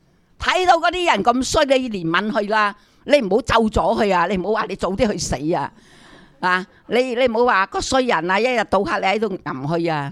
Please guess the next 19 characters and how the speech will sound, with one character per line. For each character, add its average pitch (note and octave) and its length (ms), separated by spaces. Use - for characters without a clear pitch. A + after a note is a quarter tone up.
你 E3 160
講： F#3 180
「耶 C#3+ 140
穌 F3+ 280
愛 D3 180
你， D3 220
耶 - 140
穌 D#3+ 180
祝 E3+ 120
福 D3+ 300
你 B2+ 180
啦。」 A#2+ 260
嗬， C3+ 200
用 G3+ 580
仇 F3 380
恨 E3 380
嚟 D3+ 160
代 D#3+ 260
替 F3+ 280